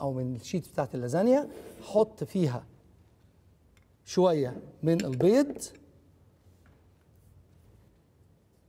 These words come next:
أوكي. وهاخد حتة من الجبنة، أحطها في النص، وآخد دي فوق دي،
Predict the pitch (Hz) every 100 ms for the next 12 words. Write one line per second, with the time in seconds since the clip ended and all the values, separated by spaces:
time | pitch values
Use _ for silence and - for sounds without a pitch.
0 | _ _ _ _ _ _ _ _ _ _
1 | _ _ _ _ _ _ 226 156 - 151
2 | 165 254 285 - - - - _ _ _
3 | _ _ _ - _ 202 190 208 - 165
4 | - - - - 196 - 123 - - 160
5 | 175 151 120 - - 147 123 175 190 269
6 | 269 - - - _ - - 151 123 131
7 | 139 226 277 - - - - 190 202 156
8 | 131 151 - 139 139 220 285